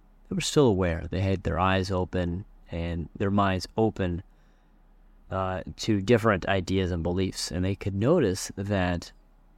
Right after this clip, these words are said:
this stack of cheese was dwindling, and it was dwindling quick. But to Hem and Haw, they didn't notice at all. Now, fast forward, uh, eventually this cheese is gone,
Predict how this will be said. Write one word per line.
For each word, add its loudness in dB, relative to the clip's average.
this 0
stack -2
of -6
cheese 0
was -6
dwindling, 0
and 2
it 0
was -6
dwindling 2
quick. -6
But -10
to -2
Hem 2
and 2
Haw, 4
they 0
didn't 2
notice -2
at -2
all. -4
Now, 4
fast 4
forward, 2
uh, 2
eventually 2
this -4
cheese -2
is -6
gone, -6